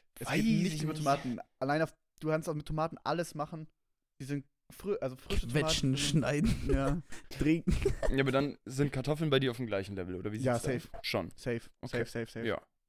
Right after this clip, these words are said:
Speaker 3: Ja, okay,
Speaker 2: Ja,
Speaker 3: dann lass,
Speaker 2: Kartoffeln
Speaker 3: dann lass
Speaker 2: versteh
Speaker 3: die
Speaker 2: ich.
Speaker 3: Tierlist machen. Ich hätte nämlich auch ein, ein,
Speaker 1: Ja, okay.
Speaker 3: ein
Speaker 1: Sag einfach
Speaker 3: Gemüse-
Speaker 1: nur, sag einfach nur irgendwelche Sachen. Also, mit Tierlist ist übrigens gemeint, ähm, es wird von A bis, äh,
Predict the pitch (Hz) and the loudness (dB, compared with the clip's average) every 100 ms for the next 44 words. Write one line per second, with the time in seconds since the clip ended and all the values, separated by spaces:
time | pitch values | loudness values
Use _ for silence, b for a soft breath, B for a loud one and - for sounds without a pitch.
0 | _ _ _ - _ 165 - 277 240 226 | _ _ _ -20 _ 2 4 8 10 10
1 | 233 220 196 214 113 101 240 185 120 117 | 8 8 8 8 6 4 6 6 4 2
2 | 127 135 190 175 170 156 165 123 131 - | 2 2 2 2 4 4 4 0 -2 0
3 | 123 123 - 117 120 120 123 151 160 170 | 0 0 0 2 2 2 0 2 2 6
4 | 175 123 151 151 151 156 156 - 156 147 | 6 6 2 0 0 0 -2 0 0 0
5 | 147 139 147 - 127 139 b b _ 147 | -2 -4 -6 -6 -4 -4 b b _ 2
6 | 135 180 160 143 147 147 - 135 143 147 | 4 6 6 4 2 0 2 2 4 2
7 | - 127 127 127 127 135 139 127 139 127 | 0 0 0 -2 -4 -6 -2 2 2 0
8 | - - - 123 | -6 -6 0 0